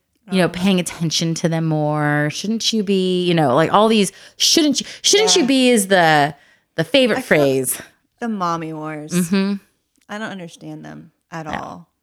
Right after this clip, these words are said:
Speaker 2: because it's just stupid. So I have a friend that went back to work and she wanted to be a stay-at-home mom.
Speaker 1: Mm-hmm.
Speaker 2: And then she realized that, like,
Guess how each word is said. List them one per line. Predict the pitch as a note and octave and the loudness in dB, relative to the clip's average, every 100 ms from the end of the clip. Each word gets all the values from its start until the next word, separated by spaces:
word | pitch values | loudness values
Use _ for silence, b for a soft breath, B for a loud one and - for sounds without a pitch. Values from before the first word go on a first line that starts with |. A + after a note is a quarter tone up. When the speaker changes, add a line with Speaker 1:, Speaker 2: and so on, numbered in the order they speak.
| _ _ _ _ _ | _ _ _ _ _
Speaker 2:
because | F#3+ F#3+ G3 F#3 F3+ E3 - _ _ _ _ _ _ _ _ _ _ _ _ _ _ _ | -14 -10 -8 -8 -10 -16 -20 _ _ _ _ _ _ _ _ _ _ _ _ _ _ _
it's | G#3 - | -16 -16
just | - - | -18 -20
stupid. | - - _ - F#3+ F3 _ _ _ _ | -20 -20 _ -20 -20 _ _ _ _ _
So | - | -2
I | A3 | 0
have | A#3+ C4 | 0 -2
a | C4+ | -4
friend | - F#3+ D#3+ E3 F#3+ A#3+ _ _ - | -10 -6 -6 -8 -12 -18 _ _ -12
that | F#3+ F3 D#3+ - - _ _ _ _ | -2 -2 -2 -8 -20 _ _ _ _
went | - F3 | -12 -8
back | E3+ E3+ | -8 -10
to | F#3+ | -14
work | F3 E3+ - | -16 -16 -18
and | F3 | -18
she | - | -12
wanted | F3 F#3+ | -10 -10
to | F3+ | -10
be | D3+ | -12
a | |
stay-at-home | - D3 D#3 D3 | -12 -14 -14 -14
mom. | C#3 D3+ | -16 -10
Speaker 1:
Mm-hmm. | E3+ D#3+ | -8 -6
Speaker 2:
And | D3 | -6
then | D3 | -8
she | D#3 E3 | -12 -16
realized | D#3 F#3 D3 C#3+ D3+ | -10 -8 -8 -10 -12
that, | - D3+ | -14 -14
like, | D#3+ E3+ | -14 -14